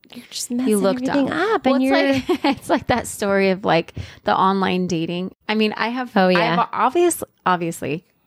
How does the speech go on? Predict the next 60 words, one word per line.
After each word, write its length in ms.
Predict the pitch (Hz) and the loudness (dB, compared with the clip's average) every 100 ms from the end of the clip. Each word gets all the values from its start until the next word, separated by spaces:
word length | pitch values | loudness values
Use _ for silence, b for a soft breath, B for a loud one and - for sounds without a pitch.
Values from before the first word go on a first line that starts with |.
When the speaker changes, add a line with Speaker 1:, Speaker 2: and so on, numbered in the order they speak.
| _ _ | _ _
Speaker 2:
you 160 | 190 202 | -2 0
and 120 | 196 | 0
I 80 | 175 | -2
both, 420 | 180 143 160 - | 0 0 -2 -4
we 200 | - 196 | -6 -2
never 320 | 185 170 165 | -2 -2 -4
experienced 500 | 165 - 170 165 165 | -6 -8 -8 -8 -8
online 360 | - - - - | -8 -8 -8 -10
dating 380 | - - 175 180 | -10 -10 -6 0
Speaker 1:
I 120 | 254 | 2
Speaker 2:
because 160 | 370 453 | 2 2
Speaker 1:
never 80 | |
Speaker 2:
we, 60 | 254 | 2
Speaker 1:
did 160 | 226 294 | 2 2
online 340 | 294 185 175 | 2 2 0
Speaker 2:
because 200 | 180 185 | 0 2
we 40 | 180 | 2
Speaker 1:
dating. 220 | 180 196 | 2 0
Speaker 2:
had 440 | 220 196 180 170 - - | 0 0 0 -2 -14 -6
partners 460 | 196 190 175 175 | -2 -2 -4 -6
before 320 | 185 180 185 180 | -2 2 2 2
Speaker 1:
Yes. 80 | - | -2
Speaker 2:
it 40 | |
was, 160 | 165 180 | -4 -4
like, 180 | 160 - | -6 -6
even 240 | 170 165 | -8 -6
a 80 | 160 | -6
Speaker 1:
Yeah. 160 | - 233 | 0 0
Speaker 2:
thing. 140 | 190 180 | 0 -2
But 140 | 185 | 2
Speaker 1:
I 40 | |
don't 100 | 381 508 | 2 2
even 100 | - | 2
think, 260 | 262 202 | 0 0
yeah. 260 | 208 320 185 - _ - | 0 0 -4 -12 _ -4
Speaker 2:
it 100 | 277 | -2
was 180 | 302 214 | 0 2
right 200 | 190 190 | 0 0
before. 720 | 196 - - 185 185 180 175 | -6 -8 -4 0 2 2 0
I 20 | |
mean, 280 | 180 180 175 - _ _ _ - | 0 -2 -6 -12 _ _ _ -12
people 380 | - 196 - 170 | -6 -4 -4 -4
were 140 | 175 | -6
doing 340 | 175 170 165 | -6 -6 -6
online 340 | - 170 165 165 | -6 -8 -8 -8
dating, 220 | 165 160 | -8 -2
Speaker 1:
What 120 | 277 | 0
Speaker 2:
but 60 | 339 | 2
Speaker 1:
was 100 | 392 | 2
Speaker 2:
I 0 | |
never 180 | 359 339 | 0 2
Speaker 1:
the 40 | |
first 160 | 311 285 | 2 2
Speaker 2:
got 60 | 262 | 2
Speaker 1:
one 140 | 233 | 2
Speaker 2:
into 80 | 190 | 2
Speaker 1:
called? 180 | 190 175 | 2 2
I 60 | |
Speaker 2:
it. 60 | 185 | 0
Speaker 1:
forget. 360 | 214 190 - | 0 -2 -2